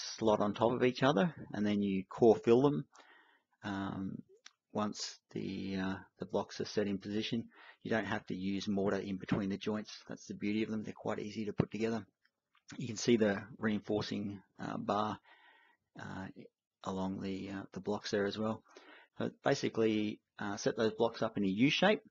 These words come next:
and, um, put some more reinforcing bar on top for, um, a suspended slab, which will, will form the, the top of the, uh, basically a table top for the base.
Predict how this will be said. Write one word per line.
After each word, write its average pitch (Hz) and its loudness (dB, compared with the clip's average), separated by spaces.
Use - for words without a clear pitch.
and, 101 -2
um, 101 -2
put - 0
some 104 -4
more 101 0
reinforcing 104 -2
bar 101 2
on 98 -4
top 131 0
for, 101 -2
um, 92 -4
a 101 -8
suspended 95 -4
slab, 95 -2
which - -16
will, 95 -12
will - -12
form 95 -6
the, 92 -6
the 101 -8
top - -10
of 95 -4
the, 95 -6
uh, 92 -12
basically - -12
a - -14
table 104 -2
top - -4
for - -6
the 104 -2
base. 104 -2